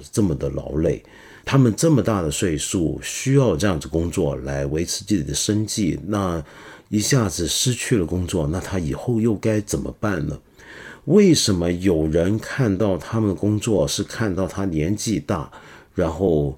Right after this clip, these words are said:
本能的直觉的认为他是做不好，而不能是体谅他，而不能够是偶尔的也自-，既然觉得他年纪大，是不是自己也能够在力所能及的情况下帮点忙呢？这都是为什么呢？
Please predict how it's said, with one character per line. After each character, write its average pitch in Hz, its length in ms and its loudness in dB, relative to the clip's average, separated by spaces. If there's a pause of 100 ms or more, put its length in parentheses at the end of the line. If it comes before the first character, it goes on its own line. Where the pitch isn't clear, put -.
(160)
本 80 280 0
能 76 180 0
的 98 140 -2
直 92 280 -2
觉 98 200 -2
的 78 80 -4
认 98 240 2
为 78 140 -2
他 - 180 -10
是 82 180 -6
做 90 300 2
不 92 140 -4
好， - 340 -6
而 80 80 -4
不 87 160 0
能 76 160 -2
是 78 180 -8
体 71 320 -8
谅 82 320 -6
他， 76 300 -8 (760)
而 104 260 2
不 127 180 0
能 101 200 2
够 101 160 0
是 - 200 -2
偶 110 320 2
尔 82 140 0
的 78 180 -2
也 73 300 0
自-， 107 240 -4
既 - 240 0
然 87 180 0
觉 90 140 -4
得 87 100 -8
他 104 180 -4
年 87 220 -2
纪 92 220 -2
大， 71 300 -4
是 - 120 -4
不 92 80 -6
是 85 140 -6
自 104 180 -6
己 85 180 -4
也 78 100 2
能 73 180 -4
够 85 160 -2
在 73 280 -2
力 101 280 0
所 76 280 -2
能 73 180 -4
及 82 100 -10
的 80 80 -6
情 78 220 -4
况 82 180 -4
下 85 160 -4
帮 104 260 -2
点 82 160 -4
忙 78 380 -6
呢？ 110 160 -6 (720)
这 147 100 2
都 139 160 2
是 - 140 -2
为 123 220 2
什 - 180 -6
么 62 120 -12
呢？ 64 200 -12